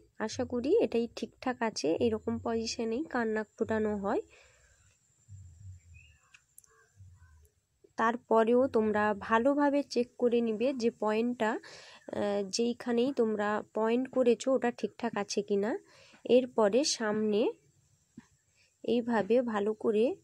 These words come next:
ঢুকিয়ে পয়েন্টটাকেই ঠিকঠাক ফলো করে এয়ার গানটা চালাতে হবে।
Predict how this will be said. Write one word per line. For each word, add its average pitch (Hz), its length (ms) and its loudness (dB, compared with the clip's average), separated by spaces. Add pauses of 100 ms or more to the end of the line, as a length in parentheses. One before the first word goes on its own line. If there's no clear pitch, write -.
(160)
ঢুকিয়ে 226 540 -2 (880)
পয়েন্টটাকেই 269 1000 4 (120)
ঠিকঠাক - 440 -8 (140)
ফলো 226 340 0
করে 233 340 2 (2500)
এয়ার 220 220 0
গানটা 220 420 0
চালাতে 190 520 -2
হবে। 190 340 -6